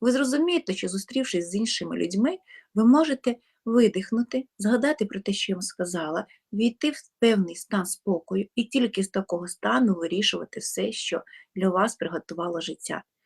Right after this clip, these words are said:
Не спішіть за вашими емоціями, не спішіть за вашими думками. Війдіть в стан спокою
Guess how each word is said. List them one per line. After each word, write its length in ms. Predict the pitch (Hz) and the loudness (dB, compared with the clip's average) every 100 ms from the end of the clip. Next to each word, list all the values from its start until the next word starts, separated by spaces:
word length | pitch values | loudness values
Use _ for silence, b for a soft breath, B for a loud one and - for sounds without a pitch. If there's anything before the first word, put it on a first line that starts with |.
| B B B B B _ 220 | B B B B B _ 2
Не 500 | 226 247 254 247 240 | 6 8 8 6 2
спішіть 680 | - - 208 - 277 269 - | -2 -6 -2 0 0 -4 0
за 160 | 202 | 4
вашими 400 | 214 233 - 202 202 | 6 6 4 2 4
емоціями, 640 | 185 165 - - 165 165 | 0 0 -6 -8 -8 -6
не 220 | 180 202 | 0 0
спішіть 480 | 233 240 - 240 262 | 0 -2 0 0 0
за 100 | 226 | 2
вашими 420 | 196 226 - 214 | 2 2 2 2
думками. 600 | 202 202 196 - 175 160 - _ _ _ _ - | 4 4 4 2 -2 -2 -12 _ _ _ _ -2
Війдіть 540 | 196 226 196 196 - | 0 0 2 0 0
в 40 | - | -4
стан 240 | - 160 | -10 -10
спокою 640 | - - 233 294 - 165 | -6 2 2 2 -4 -8